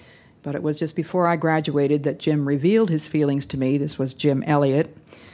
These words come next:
fellow student. And there began a very long period of literal waiting.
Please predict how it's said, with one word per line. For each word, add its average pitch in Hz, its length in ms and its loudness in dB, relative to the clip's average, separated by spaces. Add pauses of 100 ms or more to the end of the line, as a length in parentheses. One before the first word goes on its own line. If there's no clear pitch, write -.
(360)
fellow 139 280 0
student. 135 520 -2 (920)
And 156 160 -2
there 196 180 4
began 143 640 2
a 151 100 -4
very 151 500 0
long 147 480 2
period 147 580 0
of 143 380 -2 (640)
literal 147 640 0
waiting. 156 640 0